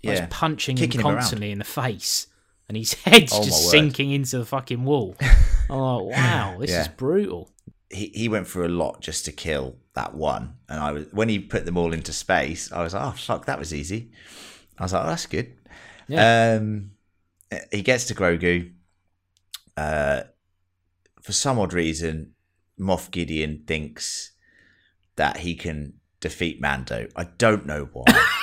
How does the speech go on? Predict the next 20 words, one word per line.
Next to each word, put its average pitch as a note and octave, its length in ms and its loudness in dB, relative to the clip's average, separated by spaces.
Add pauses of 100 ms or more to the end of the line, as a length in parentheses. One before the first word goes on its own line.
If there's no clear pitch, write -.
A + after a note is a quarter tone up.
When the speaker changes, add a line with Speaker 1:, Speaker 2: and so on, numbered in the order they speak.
(180)
Speaker 2:
Uh, E2 200 0 (300)
he, F#2+ 200 -6
he, A2+ 120 -4 (120)
he A2 80 -4
tells D3 300 2
us A2+ 120 -2
a G2 40 -12
piece G#2 140 -4
of F2+ 60 -8
information F#2 420 -4
here E2+ 100 0
that D#2+ 80 -4
we've F2+ 140 -8
seen, F2 440 -4
because - 200 -14
we've E2+ 100 -6
already E2 180 -4
seen E2 260 -4
it, B1 120 -8
that - 260 -4